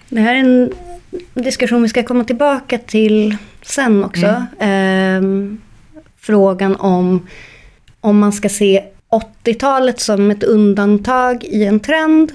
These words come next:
Speaker 1: eller om det snarare var nittiotalskriset som, krisen som var ett undantag.
Speaker 2: Mm.
Speaker 1: Eh, för det kommer att diskuteras ganska mycket sen.
Speaker 2: Mm,
Speaker 1: Men det
Speaker 2: intressant.
Speaker 1: kommer vi tillbaka till.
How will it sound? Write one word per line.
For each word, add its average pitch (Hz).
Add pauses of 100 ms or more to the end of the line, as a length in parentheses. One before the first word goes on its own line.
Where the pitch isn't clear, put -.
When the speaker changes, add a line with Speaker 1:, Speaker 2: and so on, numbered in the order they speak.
(260)
Speaker 1:
eller 208
om 190 (340)
det 190
snarare 185
var 175 (220)
nittiotalskriset 196
som, 180 (120)
krisen 220
som 180
var 175 (320)
ett -
undantag. -
Speaker 2:
Mm. 131 (180)
Speaker 1:
Eh, 170 (100)
för -
det 196
kommer 170
att 170
diskuteras 175
ganska -
mycket -
sen. -
Speaker 2:
Mm, 160
Speaker 1:
Men -
det 185
Speaker 2:
intressant. -
Speaker 1:
kommer 208
vi 185
tillbaka 190
till. 185